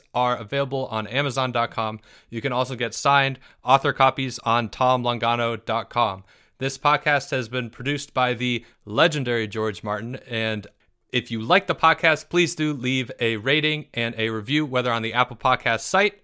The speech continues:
or if you like the stories, you can leave a rating and a review on Amazon. We read all the reviews, and, uh, we really, really appreciate them. Uh, please do share with friends as well. And if you have any questions, uh, for Tom Longano or any of the characters, and you'd like your question to be featured on a podcast,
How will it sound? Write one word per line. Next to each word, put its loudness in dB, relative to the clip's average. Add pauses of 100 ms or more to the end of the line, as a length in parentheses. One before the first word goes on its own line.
or 2
if -6
you -4
like -4
the -10
stories, -4
you -16
can -10
leave -6
a -6
rating -4
and -10
a -8
review -6
on -8
Amazon. -6
We -10
read -8
all 0
the -2
reviews, -8 (380)
and, -6 (200)
uh, -4
we -8
really, -4
really -6
appreciate -10
them. -12 (460)
Uh, -2
please -4
do -4
share 0
with -2
friends -2
as -10
well. 4
And -4
if -4
you 0
have 0
any 0
questions, 0
uh, 4
for -2
Tom 0
Longano 0
or 4
any 0
of -4
the -8
characters, -2
and -8
you'd -6
like -4
your -8
question -2
to -8
be -20
featured -6
on -6
a -12
podcast, -4